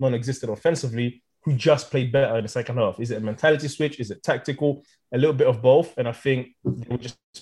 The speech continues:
better than Minnesota in the second half. And once the offensive side got clicking, I thought defensively, for the most part, apart from that little scare after the first goal that was kicked off the line,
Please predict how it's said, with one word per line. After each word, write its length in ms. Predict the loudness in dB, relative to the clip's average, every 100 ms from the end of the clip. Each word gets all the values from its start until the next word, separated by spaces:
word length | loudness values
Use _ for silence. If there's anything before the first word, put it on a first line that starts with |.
| 2
better 180 | 2 4
than 120 | 2
Minnesota 380 | 0 0 0 0
in 60 |
the 60 | -2
second 260 | -4 -4 0
half. 320 | 2 2 0 _ _ _
And 440 | 0 2 2 0 -6
once 300 | -2 2 2
the 120 | 2 -2
offensive 440 | 2 2 2 0
side 200 | -2 -2
got 140 | -4
clicking, 300 | -6 -6 -4
I 60 | -8
thought 240 | -6 -6
defensively, 600 | -6 -2 0 0 -2 -4
for 140 | -4 -4
the 60 |
most 440 | -4 4 4 4 0
part, 240 | -4 -4 _ _ _
apart 140 | 2 4
from 100 | 4
that 80 | 2
little 180 | 0 -2
scare 540 | -8 0 4 6 4
after 200 | 0 -2
the 80 | -10
first 320 | -2 -4 -2
goal 220 | 2 2 2
that 140 | -4
was 120 | -6
kicked 140 | -4 -4
off 100 | -2
the 60 |
line, 380 | 0 2 2 -2